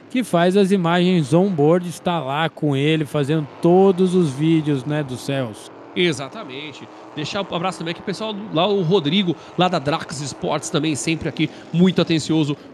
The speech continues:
Speaker 2: com o pessoal da, do Portal High Speed Brasil. Um grande abraço a cada um de vocês. É essa galera que o automobilismo girar, que faz o automobilismo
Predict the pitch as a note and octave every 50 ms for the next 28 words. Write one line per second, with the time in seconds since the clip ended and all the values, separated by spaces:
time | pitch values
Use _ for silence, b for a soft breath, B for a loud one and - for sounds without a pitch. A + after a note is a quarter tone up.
0 | - - G#3+ G#3 G3 - G3 E3+ - - G3 F#3 F#3 F3+ E3+ F3+ E3 - - F3+
1 | F3+ - F#3 E3+ E3+ F#3 E3 E3 E3 E3 D3 C3 - - E3 E3 D#3 D#3+ C#3 C3
2 | E3+ E3 D3+ E3+ D#3+ D3 C#3+ C3+ D3 D3 - - C#3 - F3 E3+ D#3+ D#3 E3 D#3+
3 | D3 C#3+ D3+ C3+ - E3 D3 C#3 D3 F3 A3 G#3+ - - B3 A3+ A3+ F#3+ E3 F#3
4 | A3+ A#3 A3+ - A3+ - - - - - - - - - - - - - - -
5 | - - G#3+ A#3+ A3+ G#3+ G#3+ A3+ A#3+ A#3+ A#3 A#3 - - A#3 A3 G3 G#3+ A3 F3+
6 | F#3+ F3+ E3+ G3 G#3 F3 F3 G3 G3+ E3 E3 D#3+ E3+ F3 - - D3+ - F3+ F3+
7 | E3+ D3 E3+ E3 E3+ E3+ F3 D#3+ D#3 - - C3 C#3 D3 B2+ C#3+ C#3+ -